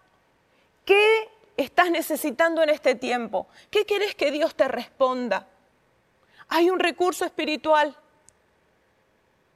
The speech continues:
y ese es el clamor. Y quiero contarte acerca de un intercesor llamado Dick Simon. Este hombre, que claro, tal vez muchos no conozcamos o no hayamos oído hablar acerca de él,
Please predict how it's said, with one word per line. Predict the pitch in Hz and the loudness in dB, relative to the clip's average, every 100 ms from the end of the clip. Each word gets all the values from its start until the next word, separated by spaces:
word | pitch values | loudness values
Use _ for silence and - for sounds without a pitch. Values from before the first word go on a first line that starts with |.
| _ | _
y | - 247 | -6 -2
ese | 262 262 254 | -2 -2 -4
es | - | 0
el | 240 | -2
clamor. | 202 226 214 214 220 - _ _ _ - | 0 0 0 -4 -4 -10 _ _ _ -8
Y | 254 | 0
quiero | 349 427 | 2 2
contarte | 339 339 359 392 339 | 2 2 2 2 0
acerca | 294 349 311 311 | 0 0 2 2
de | 330 | 2
un | 330 | -2
intercesor | 311 262 233 262 - 302 254 190 - - | -2 -2 -2 -8 0 2 2 -4 -20 -16
llamado | - 269 302 320 277 | -4 0 0 2 2
Dick | 226 320 | 0 -6
Simon. | - - 330 285 220 175 - _ _ _ _ _ _ | -6 2 4 4 -2 -8 -14 _ _ _ _ _ _
Este | - 415 - 370 | -2 -2 0 0
hombre, | 349 254 254 277 _ _ _ _ _ _ _ _ | 2 2 0 -4 _ _ _ _ _ _ _ _
que | - 208 | -8 0
claro, | 285 269 240 | 2 2 2
tal | 247 | 0
vez | 269 | 0
muchos | 269 311 320 247 | -4 -6 -6 -6
no | 247 | -2
conozcamos | 247 220 - 320 302 254 - _ - - | -2 -4 -4 -4 -2 -8 -10 _ -20 -4
o | 247 | -2
no | 302 339 | 0 -2
hayamos | 285 359 320 285 | -4 -4 -6 -2
oído | 262 294 240 | -2 2 2
hablar | 233 233 | 2 2
acerca | 226 240 233 220 | 0 -2 0 0
de | 214 262 | 2 2
él, | 220 | 0